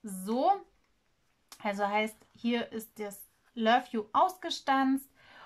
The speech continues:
und dann habe ich hier innen drin einmal noch diesen grauen Rahmen, was hier mit ausgestanzt wird, mir aufgeklebt. Und dann habe ich das Ganze noch einmal in so einem rosafarbenen Ton mir ausgestanzt und da habe ich dann die Buchstaben an sich verwendet.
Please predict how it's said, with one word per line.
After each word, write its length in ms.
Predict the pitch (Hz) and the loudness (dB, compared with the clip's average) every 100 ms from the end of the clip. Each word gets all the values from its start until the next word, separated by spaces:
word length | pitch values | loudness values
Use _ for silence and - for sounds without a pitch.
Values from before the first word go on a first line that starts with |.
| - | -10
und 200 | - 240 | 0 2
dann 200 | 233 240 | 4 4
habe 200 | 233 220 | 4 2
ich 160 | 233 226 | 0 -4
hier 260 | - 233 220 | -4 -4 0
innen 300 | 226 220 214 | 0 0 -2
drin 260 | 240 226 | -4 -4
einmal 400 | - 214 214 214 | -2 -2 0 -2
noch 220 | 208 208 | -2 -6
diesen 320 | - 190 - 196 | -10 -14 -12 -12
grauen 420 | - 247 311 302 | 2 4 4 2
Rahmen, 480 | 262 233 240 240 233 | 0 4 4 2 0
was 200 | 233 - | -2 -2
hier 120 | 233 | 0
mit 160 | 226 | 0
ausgestanzt 800 | - 220 220 - - 214 214 - | 0 -2 -4 -10 -4 -4 -4 -10
wird, 340 | 208 208 202 - 220 | -8 -8 -8 -14 -10
mir 580 | 208 208 208 202 202 - _ | -8 -6 -4 -4 -4 -8 _
aufgeklebt. 760 | 220 214 - 202 - 208 196 - - - - | -2 -2 -4 -8 -6 -6 -6 -10 -20 -20 -12
Und 240 | - 240 233 | 0 2 2
dann 160 | 226 | 2
habe 100 | 233 | 2
ich 80 | 240 | 0
das 160 | 226 - | -8 -6
Ganze 300 | 220 233 220 | -2 -2 -2
noch 160 | 208 | -4
einmal 340 | - 220 208 214 | -2 -2 -4 -6
in 140 | 208 | -8
so 120 | 196 | -10
einem 420 | 202 196 196 190 - _ - | -10 -8 -8 -10 -14 _ -6
rosafarbenen 960 | 269 330 285 277 254 240 240 233 226 226 | -2 0 0 0 4 4 4 4 4 2
Ton 420 | - 240 240 233 | 0 2 4 4
mir 220 | 220 - | 2 0
ausgestanzt 960 | 214 220 - - - 220 208 214 - 220 | 0 -2 -4 -6 -4 -2 -2 -4 -8 -10
und 100 | 214 | -2
da 80 | |
habe 140 | 208 202 | 0 -2
ich 80 | - | -6
dann 160 | 202 | -8
die 80 | 185 | -8
Buchstaben 600 | - 240 233 220 202 - | -2 -2 -2 -2 -2 -2
an 180 | - 190 | -10 -12
sich 240 | - 185 | -16 -18
verwendet. 640 | - 185 185 190 196 254 | -14 -10 -8 -6 0 0